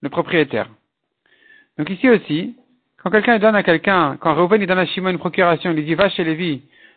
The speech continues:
pour récupérer mon gage, il y a un problème ici. Comment Reuven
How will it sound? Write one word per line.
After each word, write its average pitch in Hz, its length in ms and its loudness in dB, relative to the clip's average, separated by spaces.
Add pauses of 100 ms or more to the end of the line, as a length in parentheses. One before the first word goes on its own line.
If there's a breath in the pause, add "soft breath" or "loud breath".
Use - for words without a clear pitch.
(140 soft breath)
pour 170 160 2
récupérer 190 440 2
mon 175 180 0
gage, 131 420 2 (1800 soft breath)
il 147 60 0
y 160 40 4
a 175 40 2
un 185 40 -2
problème 190 380 2
ici. 120 340 -8 (1400)
Comment 233 500 0 (880)
Reuven 170 680 2